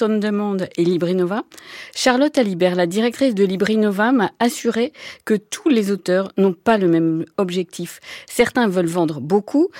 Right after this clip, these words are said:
d'autres espèrent être repérés par un éditeur classique, mais on trouve au-,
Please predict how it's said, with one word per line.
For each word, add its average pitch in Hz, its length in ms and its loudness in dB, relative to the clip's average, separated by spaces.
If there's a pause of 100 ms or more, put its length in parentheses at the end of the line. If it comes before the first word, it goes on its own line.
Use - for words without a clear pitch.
(140)
d'autres 214 280 -2
espèrent 190 340 -4
être 151 180 -8
repérés 220 600 0
par 180 160 -2
un 180 100 4
éditeur 190 420 -2
classique, 220 460 -8 (300)
mais 226 160 4
on 233 80 2
trouve 220 260 -4
au-, 208 100 0